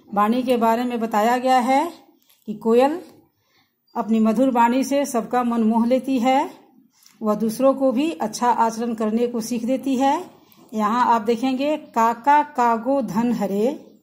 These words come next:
कोयल काको दे, मीठे वचन सुनाए के जग को बस कर ले। यहाँ देखिए वचन के बारे में दिया है कि का-,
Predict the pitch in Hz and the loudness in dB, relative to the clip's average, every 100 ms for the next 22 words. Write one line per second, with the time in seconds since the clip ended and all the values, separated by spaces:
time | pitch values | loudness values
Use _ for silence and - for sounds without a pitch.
0 | _ - 233 247 277 294 285 233 226 233 | _ -2 2 2 2 0 -4 -4 -4 0
1 | 269 220 214 220 196 226 311 - _ _ | 2 2 2 4 2 0 -2 -12 _ _
2 | _ _ 214 240 233 294 302 233 240 269 | _ _ -4 -4 -2 0 0 0 -2 0
3 | 269 269 233 220 226 233 220 214 226 247 | -2 -4 -4 0 0 0 -2 -2 0 0
4 | 185 202 196 247 254 208 240 240 - 247 | -4 -6 -6 -2 -2 0 -4 -4 -4 -2
5 | 302 - 294 170 160 - - _ _ _ | -4 -8 -14 -12 -12 -14 -18 _ _ _
6 | _ _ _ - 208 240 247 247 247 214 | _ _ _ -6 0 2 2 0 0 0
7 | 226 - - 262 240 240 262 262 233 233 | 0 -2 -2 0 2 2 2 -2 -2 0
8 | 226 233 269 262 220 240 226 233 - | 0 0 -2 -4 -6 0 2 0 -8